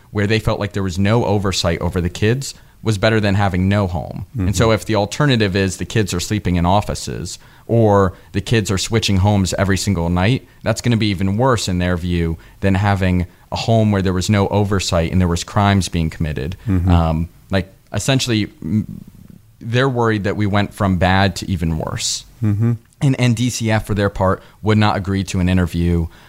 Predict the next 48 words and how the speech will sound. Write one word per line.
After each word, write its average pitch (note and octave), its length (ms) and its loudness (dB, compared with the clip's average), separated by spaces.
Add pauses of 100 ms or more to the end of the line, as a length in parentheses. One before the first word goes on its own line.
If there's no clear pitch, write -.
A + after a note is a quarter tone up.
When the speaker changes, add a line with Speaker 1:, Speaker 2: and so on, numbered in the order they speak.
(120)
Speaker 1:
um, F2+ 240 2
and F#2+ 160 0
would G2+ 140 2
not F#2 220 2
answer F2 280 -4
questions E2+ 640 -2
about E2 240 0
what F2+ 220 0
happened E2+ 360 0
to - 80 -6
the D#2+ 60 -2
youth E2 340 0
living D#2+ 260 0
in D2+ 100 0
the C#2+ 60 0
home. E2 420 0 (200)
Speaker 2:
Hmm. G#2 120 0
Speaker 1:
Um, E2 400 0
I F2+ 160 2
heard G#2 420 2
from F#2 420 2
people G#2 320 -2
who G2 100 2
represented F2+ 640 0
youth A#2 300 0 (280)
that F2+ 160 -2
they F#2+ 100 2
were G2 220 4
placed - 360 -4
in F2+ 80 0
what's F2 140 -2
called D#2+ 240 -2
respite D#2+ 460 -2
placement, A2 500 0 (280)
which, - 440 0
in F2+ 380 2
the G2 80 -2
words G2 260 2
of F2 80 0
a F2 60 0
child F2+ 260 2
advocate, E2+ 500 -2
are E2 280 0
worse F#2 540 0
than D#2+ 480 -2 (120)
the G2 80 -2
group F2 280 -2
home D2 300 -4